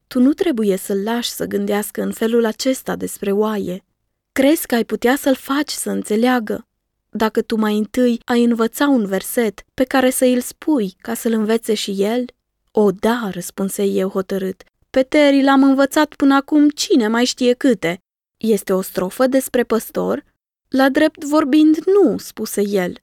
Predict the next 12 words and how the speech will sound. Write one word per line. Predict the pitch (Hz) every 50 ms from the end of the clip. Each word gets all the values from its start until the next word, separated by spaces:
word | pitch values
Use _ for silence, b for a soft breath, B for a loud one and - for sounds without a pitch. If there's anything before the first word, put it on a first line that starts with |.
| _ _ _ _ _ _ _ _ _
„În | 269 262 262
orice | 302 370 381 - - 196
caz, | - - - 220 226 233 247 - _
nu | - 277 294 359 381
apare | 349 - - 233 226 220 226
cuvântul | - - 220 214 247 277 294 262 - 175 175 180
păstor. | - 185 220 - - - 277 254 202 180 - _ _ _ _ _ _ _ _ _
Totuși, | - 427 403 - - 214 202 - - -
este | - 240 233 - - 214
vorba | 208 214 233 262 254 262 262
despre | 254 277 277 - - - 294 302
el.” | 294 320 339 320 208 190